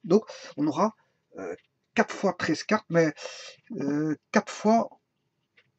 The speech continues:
treize cartes, sous diverses figures. Donc, on aura, euh, treize cartes fois deux qui représentent les rouges, on, on aura vingt-six cartes rouges,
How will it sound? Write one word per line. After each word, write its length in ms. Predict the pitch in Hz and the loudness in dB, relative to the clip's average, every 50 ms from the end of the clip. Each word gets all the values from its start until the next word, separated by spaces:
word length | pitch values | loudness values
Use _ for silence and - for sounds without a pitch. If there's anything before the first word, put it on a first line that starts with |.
| _ _ _ _ _ _ _ _ _ _ _ _ _ _ | _ _ _ _ _ _ _ _ _ _ _ _ _ _
treize 240 | - - 208 196 - | 6 6 6 6 6
cartes, 400 | - 180 - - - - - - _ _ | 4 -2 -2 -2 -4 -16 -20 -20 _ _
sous 160 | - - - 175 | -8 -4 -2 -2
diverses 360 | 170 165 160 190 196 - - | 0 2 2 2 2 0 -2
figures. 540 | - - 170 151 160 165 156 117 - - _ _ _ _ _ _ _ _ _ _ - - - - - - _ _ - | -6 -6 -6 -4 -2 0 0 0 0 -4 _ _ _ _ _ _ _ _ _ _ -20 -20 -16 -18 -18 -18 _ _ 0
Donc, 140 | 170 151 - - - - - - - _ | 0 0 0 -2 -12 -18 -18 -20 -14 _
on 180 | - 175 180 190 | 0 2 4 4
aura, 360 | 185 170 180 170 147 120 - _ _ _ _ _ - 131 | 4 4 4 4 4 2 0 _ _ _ _ _ -12 -10
euh, 680 | 135 135 135 135 131 131 131 127 127 127 123 123 123 123 120 123 120 120 120 - 120 120 117 _ 117 113 - - - _ _ _ _ - - _ _ _ _ _ _ _ _ - 175 - - _ - - - _ _ _ _ _ _ _ _ _ _ _ _ _ _ _ _ _ _ _ - | -8 -8 -8 -8 -8 -8 -10 -10 -10 -10 -12 -12 -12 -12 -12 -14 -16 -16 -20 -20 -20 _ _ _ _ _ -16 -16 -16 _ _ _ _ -20 -20 _ _ _ _ _ _ _ _ -20 -20 -20 -20 _ -20 -20 -20 _ _ _ _ _ _ _ _ _ _ _ _ _ _ _ _ _ _ _ -4
treize 360 | - - 208 214 196 - - | 2 6 8 8 8 8 6
cartes 580 | - 214 196 - - - - - - - - _ _ _ _ _ _ _ _ _ _ _ _ _ _ _ | 2 2 2 2 2 -6 -16 -18 -18 -18 -20 _ _ _ _ _ _ _ _ _ _ _ _ _ _ _
fois 400 | - - - - - 190 175 151 | -20 -18 -12 0 4 4 4 6
deux 440 | 147 180 196 190 160 131 110 - - _ _ - | 6 6 6 6 6 4 2 -2 -12 _ _ -6
qui 100 | - 302 | -2 -2
représentent 420 | 320 302 - 302 302 311 285 - | -2 0 2 2 2 2 2 2
les 80 | - 247 | 2 2
rouges, 280 | - 190 233 233 - 170 | 4 4 2 2 2 0
on, 240 | 160 151 156 - - | -2 -2 -2 -2 -2
on 160 | 165 151 151 | 0 2 2
aura 160 | 147 139 143 135 | 4 4 2 2
vingt-six 420 | 147 147 143 - - - 165 - | 2 0 0 0 -4 -6 -6 -4
cartes 260 | - - - - - | -2 -4 -4 -4 -4
rouges, 420 | - 160 185 233 247 - - - | -2 2 2 2 2 0 -4 -10